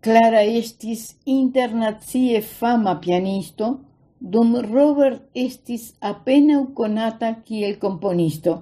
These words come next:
La prezentadoj de Clara ĉiam inkludis verkojn de Robert,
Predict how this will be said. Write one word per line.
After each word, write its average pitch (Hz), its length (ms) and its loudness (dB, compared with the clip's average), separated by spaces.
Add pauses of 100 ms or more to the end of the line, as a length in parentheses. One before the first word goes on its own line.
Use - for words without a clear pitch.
(1600)
La 175 140 4
prezentadoj 185 800 0 (100)
de 170 160 4
Clara 214 460 0 (180)
ĉiam 254 480 2
inkludis 214 800 -6
verkojn 175 680 0
de 180 140 4
Robert, 180 560 0